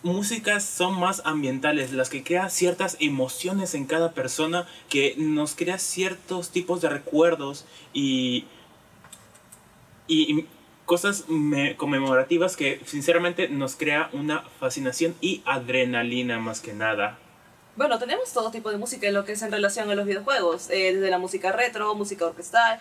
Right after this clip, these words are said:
Speaker 2: tenemos música que nos puede hacer sentir parte del juego, ganas de querer seguir jugando, eh, música también que nos relaja, hay playlists enteros de música de videojuegos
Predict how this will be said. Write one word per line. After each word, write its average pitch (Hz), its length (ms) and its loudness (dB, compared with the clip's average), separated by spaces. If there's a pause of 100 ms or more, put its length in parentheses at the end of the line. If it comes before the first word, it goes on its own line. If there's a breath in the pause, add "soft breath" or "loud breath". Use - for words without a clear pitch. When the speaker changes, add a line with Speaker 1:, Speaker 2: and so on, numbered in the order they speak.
(280 loud breath)
Speaker 2:
tenemos 269 360 0
música 269 280 -4
que 208 120 -2
nos 196 140 -4
puede 208 200 2
hacer 202 300 2
sentir 208 480 -4
parte 233 320 4
del 175 100 2
juego, 175 460 2
ganas 196 220 0
de 185 60 -4
querer 160 220 -2
seguir 180 220 -4
jugando, 185 600 2 (280 loud breath)
eh, 208 320 0
música 214 260 -8
también 190 240 -2
que 202 60 -2
nos 196 120 -4
relaja, 202 540 2
hay 190 180 -4 (140)
playlists 247 480 -2
enteros 262 460 0
de 208 100 -2
música 226 420 -2
de 196 100 -2
videojuegos 196 600 -2